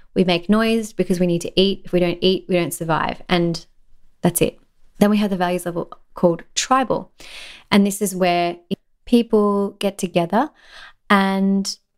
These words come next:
live as a tribe, and, and ancestral lineage is extraordinarily important, and safety and security is also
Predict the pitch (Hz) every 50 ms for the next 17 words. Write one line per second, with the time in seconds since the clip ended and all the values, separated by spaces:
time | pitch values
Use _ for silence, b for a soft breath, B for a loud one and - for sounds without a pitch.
0 | _ _ _ _ _ _ - 196 196 202 233 247 240 196 180 175 190 - 196 180
1 | 180 175 - - - - 214 208 185 180 170 175 - - - 180 180 180 175 -
2 | _ - 208 202 208 208 202 - - 208 202 - - - 185 175 175 170 - -
3 | 190 196 196 190 175 165 165 - 156 175 185 - - - - 185 175 170 180 170
4 | 165 165 165 165 165 165 165 - - - - - - 165 - - 175 180 175 175
5 | 170 - 185 180 170 - - - - 165 165 - - - - 190 180 175 175 -
6 | - - - - - 175 175 - 170